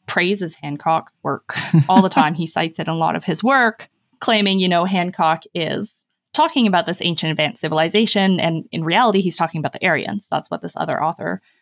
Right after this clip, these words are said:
Speaker 1: always argues. And one of the things he pointed out in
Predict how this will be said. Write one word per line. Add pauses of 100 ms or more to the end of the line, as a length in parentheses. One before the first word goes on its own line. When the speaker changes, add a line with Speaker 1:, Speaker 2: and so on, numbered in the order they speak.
(140)
Speaker 1:
always
argues.
And
one
of
the
things
he
pointed
out
in